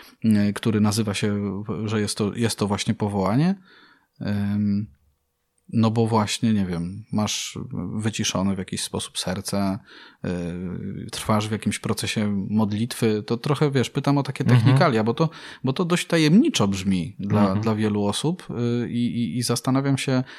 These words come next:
Speaker 1: w jaki sposób możemy jakoś, wiesz, po-, pokazać, y, taki w ogóle proces rozeznawania, to się tak szumnie nazywa,
Speaker 2: E,
Speaker 1: nie?
Speaker 2: wiesz co, t-, to nie jest ten o-, ostatni okres, kiedy ja dopiero zacząłem, e, słuchać tak wyraźnie, co nie?
Speaker 1: Mhm.
Speaker 2: To mówiłem, że gdzieś tam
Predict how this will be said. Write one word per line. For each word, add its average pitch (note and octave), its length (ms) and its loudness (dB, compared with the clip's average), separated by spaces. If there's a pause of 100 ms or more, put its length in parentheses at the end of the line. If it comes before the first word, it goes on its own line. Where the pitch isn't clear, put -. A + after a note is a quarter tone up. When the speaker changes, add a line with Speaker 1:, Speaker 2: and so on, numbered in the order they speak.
(220)
Speaker 1:
w A2+ 60 -2
jaki A#2+ 200 0
sposób B2 340 -2
możemy A#2 380 2
jakoś, A2+ 320 -4
wiesz, G#2+ 200 -2
po-, A2 160 -4
pokazać, A2+ 720 -2
y, A2 440 -6
taki A#2 220 -6
w A2+ 60 -4
ogóle A#2+ 220 -2
proces - 480 0
rozeznawania, B2 760 4
to G2+ 100 -8
się F#2+ 120 -6
tak G2 140 -6
szumnie G2+ 300 0
nazywa, G#2 360 0
Speaker 2:
E, G2+ 60 0
Speaker 1:
nie? A2 200 0 (100)
Speaker 2:
wiesz B2 280 0
co, D#3 280 6
t-, E3 180 -4 (680)
to C3 100 4
nie E3+ 120 8
jest G3+ 140 6
ten D#3 140 4
o-, - 220 0
ostatni C#3 360 4
okres, C3+ 260 2
kiedy C3 240 6
ja C3 140 6 (220)
dopiero B2+ 340 4
zacząłem, B2+ 600 4
e, G2+ 40 0
słuchać - 500 4
tak G#2 200 -2
wyraźnie, G#2 420 2
co G#2+ 80 4
nie? A2 40 6
Speaker 1:
Mhm. D#3+ 140 6
Speaker 2:
To C#3+ 60 4
mówiłem, D#3 280 6
że A2+ 100 2
gdzieś C3+ 260 4
tam A#2 280 0